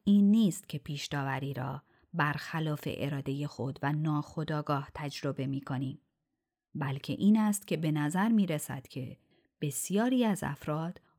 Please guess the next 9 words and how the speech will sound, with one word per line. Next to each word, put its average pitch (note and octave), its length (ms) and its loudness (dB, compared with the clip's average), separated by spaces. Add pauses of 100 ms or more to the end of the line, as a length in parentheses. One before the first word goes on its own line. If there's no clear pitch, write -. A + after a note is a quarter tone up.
آن D3 220 0
را D3+ 360 -2
بر D#3 320 0
می‌گزینند. C#3 840 -6 (1120)
دلایل E3+ 520 4
این F#3+ 320 2
امر D#3+ 320 -2 (140)
پیچیده D#3+ 420 -2
است. - 420 -10